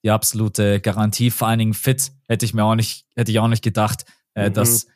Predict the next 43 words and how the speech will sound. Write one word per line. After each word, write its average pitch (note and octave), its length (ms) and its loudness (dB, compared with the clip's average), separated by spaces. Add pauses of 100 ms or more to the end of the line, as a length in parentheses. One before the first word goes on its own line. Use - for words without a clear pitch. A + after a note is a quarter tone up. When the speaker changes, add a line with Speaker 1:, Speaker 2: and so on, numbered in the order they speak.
(260)
Speaker 1:
bei G2 220 -2
Devin C3 340 2
Booker B2+ 300 -2
und G#2 100 -2
Bradley A2 400 0
Beal A#2 280 -2
und G2 180 -8
Kevin A#2 240 0
Durant A2+ 340 2
dann G2+ 100 2
ausgerechnet G#2 520 -2
Kevin A#2 180 0
Durant, A2 400 0
der A2+ 200 2
ist, - 240 -2
der G#2 280 -2 (380)
viel, C4+ 200 4
viel G3 200 0
mehr D3+ 220 2
Spiele B2+ 340 0
macht A2+ 240 -2
als G#2+ 160 -2
die G#2 120 -4
anderen G2+ 360 -2
beiden, G2+ 340 -2
ne? G#2+ 220 0 (340)
Ähm, F2+ 160 0
Speaker 2:
Ja. - 280 0 (680)
Speaker 1:
übrigens, C3 340 2
die B2+ 100 0
drei B2 180 2
haben A#2 140 0
immer C3 180 2
noch A#2+ 140 2
nicht A#2 200 -2
ihr, A2 460 2
äh, G2+ 160 0
Debüt G2 500 -2
gegeben, G2 480 0
zusammen G2+ 440 0
auf - 160 -8
dem G2+ 140 0
Feld, F#2+ 340 -2